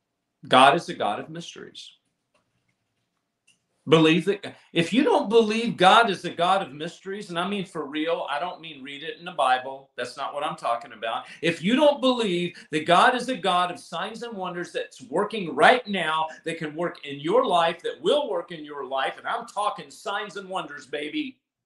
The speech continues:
I'm talking physically moving a tree. I'm talking about physically moving a car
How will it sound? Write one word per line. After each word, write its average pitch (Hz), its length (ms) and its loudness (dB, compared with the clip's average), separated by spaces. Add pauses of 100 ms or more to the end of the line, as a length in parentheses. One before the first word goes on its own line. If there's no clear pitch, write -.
(1800)
I'm 233 220 0
talking 208 500 4 (220)
physically 170 1000 -6 (140)
moving 175 640 2
a 160 80 2
tree. 156 600 -4 (1600)
I'm 277 220 8
talking 233 400 10
about 214 420 8 (100)
physically 190 920 0 (400)
moving 196 540 6
a 170 100 8
car 180 540 4